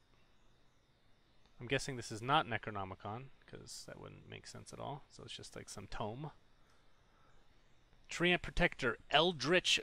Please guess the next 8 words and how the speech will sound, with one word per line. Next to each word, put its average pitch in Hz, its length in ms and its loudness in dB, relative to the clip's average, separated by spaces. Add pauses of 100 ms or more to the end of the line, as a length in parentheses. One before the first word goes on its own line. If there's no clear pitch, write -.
(280)
Gnarl. 139 960 10 (800)
He's - 200 -8
hideous. 160 580 10
Look 208 80 -6
at 180 60 -4
that 82 140 -4
disgusting - 500 -10
face. - 500 -10